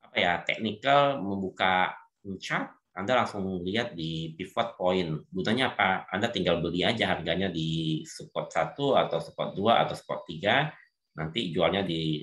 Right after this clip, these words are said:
resisten satu, resisten dua, resisten tiga, seperti itu. Ya, account, ya, account ini berbicara tentang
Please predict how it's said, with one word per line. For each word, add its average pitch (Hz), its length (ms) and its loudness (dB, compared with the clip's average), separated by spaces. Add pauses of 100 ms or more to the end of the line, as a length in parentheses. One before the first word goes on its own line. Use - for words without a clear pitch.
resisten 80 400 -2
satu, 87 400 0
resisten - 400 -4
dua, 87 160 -2
resisten 78 480 -8
tiga, 78 400 -8
seperti - 280 -14 (120)
itu. - 240 -10 (1700)
Ya, 104 320 4
account, 147 560 6 (640)
ya, - 240 4
account 127 560 4
ini 107 160 2
berbicara 95 640 2
tentang 110 480 -2